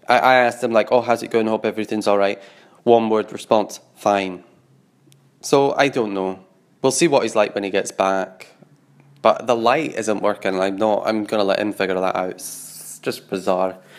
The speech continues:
I don't like my life right now, that's for sure.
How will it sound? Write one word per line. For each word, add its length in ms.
I 140
don't 200
like 320
my 120
life 360
right 200
now, 240
that's 260
for 160
sure. 340